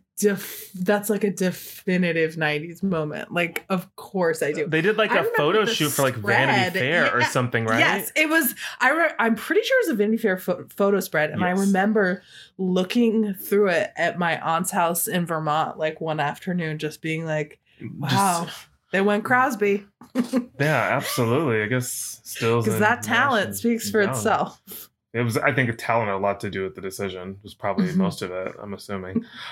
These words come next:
Speaker 2: Um, but yeah, so speaking of queer moments in history that need to be documented, um,
Speaker 1: Ooh.
Speaker 2: this week in celebration as we move towards Pride and
Speaker 1: Mm-hmm.
Speaker 2: standing in your truth
Speaker 1: Mm-hmm.
Speaker 2: and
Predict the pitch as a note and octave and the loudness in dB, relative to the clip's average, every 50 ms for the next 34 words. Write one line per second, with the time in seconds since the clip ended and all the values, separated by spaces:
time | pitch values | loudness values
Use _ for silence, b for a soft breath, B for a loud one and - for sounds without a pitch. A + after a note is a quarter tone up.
0 | B B B - - D#3 D3+ D3+ D3+ D#3 D#3 - - - - - _ _ F#3+ A3+ | B B B -2 0 2 2 2 2 -2 -4 -6 -10 -16 -20 -20 _ _ -4 -2
1 | C4 C4 C4+ A#3 C3+ A2+ - B B B B - A#3+ A3 A3 - C#4+ D4 D4 D#4+ | 0 2 2 0 0 0 -4 B B B B 0 0 0 2 2 0 0 2 2
2 | C#4+ B3 G#3 E3+ D#3+ - - D#3 - - - E3 D3+ D#3+ E3 D3+ C3+ A#2+ A2 A2 | 2 2 2 0 -4 -10 -12 -10 -6 -2 2 4 4 4 4 4 2 2 0 0
3 | A2+ A#2+ C#3+ C3+ - - A#2+ C#3 C3+ B2+ A#2+ A#2+ A#2+ A#2+ - A#2 A2+ A#2 G#2+ A2+ | 0 -2 -2 -2 -4 -2 0 0 2 2 2 2 0 0 0 0 2 2 2 0
4 | G#2 A2+ A2+ A2+ A2 A2 C3+ C3 C#3+ C3 A#2+ A2+ - - A#2+ A2+ G#2+ G#2 G#2+ A2+ | 0 0 0 0 0 -2 0 2 2 2 2 2 0 -2 -2 0 0 2 2 2
5 | B2+ C3 C3 A#2+ B B B B B B - D3+ C#3+ C#3+ D3 D3 - C5+ B4+ G#4 | 2 0 -2 -6 B B B B B B 0 2 2 4 2 2 2 2 0 0
6 | E4 C#4 A#3 G3 - - - B2 C#3 D3+ F#3 G#3 G#3 - - G#3+ G#3 G#3 F3 C3 | 2 0 0 0 -2 -2 -2 0 2 2 2 2 0 -4 -4 -2 0 2 2 4
7 | B2 A#2+ B2+ D3 D3+ - - D3+ D3+ C#3+ C#3 C3 - C#3+ C3+ C#3 A#2+ C3 C3 B2+ | 4 2 2 0 0 -2 0 0 2 2 2 2 2 2 2 2 2 2 2 2
8 | B2 - C#3+ C3 B2+ A#2+ A2 A#2+ B2 A#2 A#2 A2+ A2+ A#2+ A#2+ A#2 - - - B2+ | 2 0 0 2 2 2 2 2 2 4 4 4 4 2 2 0 -2 -2 0 2
9 | A#2+ A#2 A2 G#2 - - - - A2+ G#2 G#2 G2+ G#2 G#2 A2 A2+ A2+ A2 - - | 2 2 2 0 -6 -8 -2 0 0 2 2 2 2 2 2 2 0 -2 -2 0
10 | G2 G#2 G2+ G2 G2 G2 G2 G2+ A#3 - G#3 G#3 F3+ E3+ E3 F3 G3+ - - - | 0 0 2 0 0 -2 0 0 0 0 0 -2 -4 -4 -6 -8 -10 -10 -6 -2
11 | - A#2 A#2+ A#2+ B2 B2 A#2 A2+ A2+ A2 A2 A2 - - A2+ G#2 B2+ C#3+ C#3 - | 0 2 2 2 2 2 2 2 2 2 2 0 0 0 2 2 2 0 -2 -8
12 | - - _ _ _ _ _ _ _ - A3 B3+ A#3+ A#3 B3+ A#3 A3 A3 A3 G#3+ | -16 -20 _ _ _ _ _ _ _ -2 0 2 2 4 4 4 4 2 2 2
13 | A#3+ B3 A#3+ | 0 0 -2